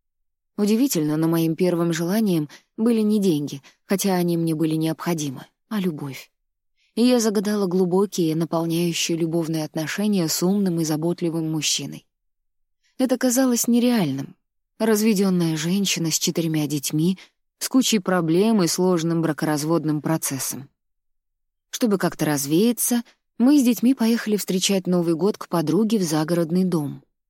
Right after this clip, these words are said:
Среди гостей были ещё пара подруг, сестра и разведённый брат с сыном. Получилось что-то вроде клуба одиноких сердец.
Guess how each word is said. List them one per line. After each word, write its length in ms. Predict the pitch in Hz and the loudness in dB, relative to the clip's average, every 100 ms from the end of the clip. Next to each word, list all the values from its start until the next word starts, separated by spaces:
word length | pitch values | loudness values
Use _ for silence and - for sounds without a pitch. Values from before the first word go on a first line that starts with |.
| _ _ _ _ _ _ _ | _ _ _ _ _ _ _
Среди 360 | - 196 170 165 | -2 0 2 2
гостей 580 | 160 151 - 208 233 196 | 2 0 0 2 4 2
были 360 | 156 180 175 | 2 0 0
ещё 500 | 165 160 165 - 175 | 0 0 -2 -2 -2
пара 300 | 156 160 151 | -2 -4 -4
подруг, 540 | - 147 156 190 226 _ _ _ | -4 -4 0 -2 -2 _ _ _
сестра 580 | - 214 - 170 190 240 - | -2 0 0 -2 0 -2 0
и 100 | 226 | 0
разведённый 600 | 214 214 196 269 254 214 | 2 2 2 4 4 4
брат 280 | 160 180 - | 2 -2 -4
с 60 | |
сыном. 480 | - 143 143 135 143 _ _ _ _ _ _ _ _ | -6 -6 -6 -8 -12 _ _ _ _ _ _ _ _
Получилось 540 | 220 233 196 254 233 - | 2 2 2 2 2 0
что-то 340 | - 214 196 | 0 0 -2
вроде 320 | 185 202 185 | 0 0 0
клуба 440 | 180 208 214 180 185 | -2 0 0 2 0
одиноких 520 | 170 185 175 170 175 | 2 0 0 -2 -4
сердец. 580 | 190 165 147 135 - | -2 -2 -4 -8 -10